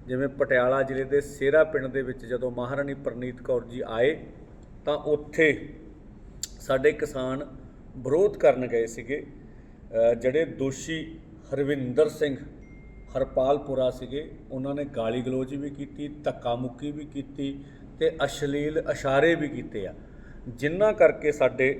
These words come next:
ਸੁਰਿੰਦਰਪਾਲ ਸਿੰਘ ਜੀ ਆਕੜੀ, ਜਿਹੜੇ ਕਿਸਾਨ ਲੀਡਰ ਸੀ, ਉਹ ਸ਼ਹੀਦ ਹੋ ਗਏ ਆ, ਜਿਨ੍ਹਾਂ ਦੀ ਡੈੱਡ ਬਾਡੀ ਹਸਪਤਾਲ ਵਿੱਚ ਲੱਗੀ ਹੋਈ ਆ।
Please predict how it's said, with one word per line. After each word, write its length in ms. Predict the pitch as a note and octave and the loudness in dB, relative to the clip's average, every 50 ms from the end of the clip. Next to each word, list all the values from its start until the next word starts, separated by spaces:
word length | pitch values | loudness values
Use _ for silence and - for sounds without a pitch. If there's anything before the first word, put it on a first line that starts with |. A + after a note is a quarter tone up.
| - - - - - | -6 -14 -16 -16 -14
ਸੁਰਿੰਦਰਪਾਲ 920 | - - D3 C3+ C#3 C#3 C#3 C#3 C#3 D3 C#3+ C#3+ - C#3+ C3 C3 C3 C#3 C3+ | -10 -4 -2 0 0 0 0 2 2 2 2 2 4 4 6 6 6 4 2
ਸਿੰਘ 280 | - - C#3+ C#3 C#3 C3 | 0 -2 -2 -2 -2 -4
ਜੀ 220 | A#2+ B2+ C#3 C3 - - - - - - - - - - - | -4 -6 -6 -6 -10 -14 -18 -18 -18 -20 -20 -18 -14 -4 0
ਆਕੜੀ, 420 | C3+ C#3 - - - D3+ C3 B2 G#2 - - - - | 0 0 0 0 -4 -2 0 -2 -2 -4 -12 -12 -6
ਜਿਹੜੇ 180 | B2 B2 C3+ C3+ | -4 -2 -2 -2
ਕਿਸਾਨ 420 | - - C#3 - C3+ C3 C3 C3 | -2 -4 -6 -4 -2 -2 0 -2
ਲੀਡਰ 260 | B2+ C3 B2+ B2+ B2+ | -2 -4 -6 -8 -10
ਸੀ, 180 | B2 - - E3 | -8 -4 -2 -2
ਉਹ 60 | D#3+ | -2
ਸ਼ਹੀਦ 520 | D#3+ - - C3+ G#2 G#2+ B2 C3+ D#3+ D#3 C#3 | -2 -2 -6 -6 -4 -2 -2 0 2 2 2
ਹੋ 120 | C3 B2 A2 | 0 -2 -2
ਗਏ 160 | A2 A2 G#2+ | -2 -2 -2
ਆ, 80 | G2 - - - - - - - - - - | -2 -4 -8 -14 -16 -16 -18 -18 -18 -18 -10
ਜਿਨ੍ਹਾਂ 320 | B2 B2 C#3+ C#3 C#3+ D3+ D3 | -4 -2 0 0 2 0 0
ਦੀ 100 | D#3 D#3 | 0 0
ਡੈੱਡ 280 | C3 C#3 C3 C3 C3+ | 2 2 2 2 2
ਬਾਡੀ 300 | C3+ C3 C3+ C3 C3+ D3 | 0 0 0 0 2 2
ਹਸਪਤਾਲ 340 | D3+ D3 D3 D3 C#3 B2+ B2+ | 2 2 2 0 -2 -2 -2
ਵਿੱਚ 200 | B2 C3+ C3 - | -2 -4 -6 -2
ਲੱਗੀ 340 | C#3 C3+ D3 C#3+ C#3 C#3 C3 | 2 2 2 2 2 -4 -4
ਹੋਈ 220 | A2+ G#2+ F#2+ E2+ E2+ | -4 -6 -8 -8 -12
ਆ। 60 | D#2+ | -14